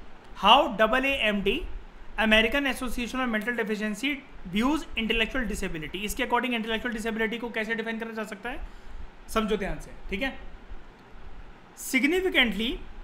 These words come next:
सब एवरेज journal intellectual functioning, मतलब वो कह रहा है काफ़ी गंभीर तरीके से जब कोई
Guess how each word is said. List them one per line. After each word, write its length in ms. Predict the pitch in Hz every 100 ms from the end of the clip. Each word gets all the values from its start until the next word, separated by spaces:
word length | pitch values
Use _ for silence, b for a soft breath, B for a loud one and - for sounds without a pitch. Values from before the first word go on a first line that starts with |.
| - - - -
सब 560 | - - - 311 339 349
एवरेज 440 | 247 240 240 311 269
journal 440 | 170 214 233 294 302
intellectual 440 | 254 226 233 - 247 214 190 180
functioning, 580 | 160 - 190 - 160 131 -
मतलब 400 | 180 226 311 - - - - 185
वो 120 | 240
कह 100 | 233
रहा 100 | 262
है 100 | -
काफ़ी 380 | 233 226 226 381
गंभीर 460 | 302 220 202 233 302
तरीके 380 | 254 220 208 190
से 340 | 196 254 370 - - - 156
जब 440 | - 262 277 -
कोई 260 | 339 359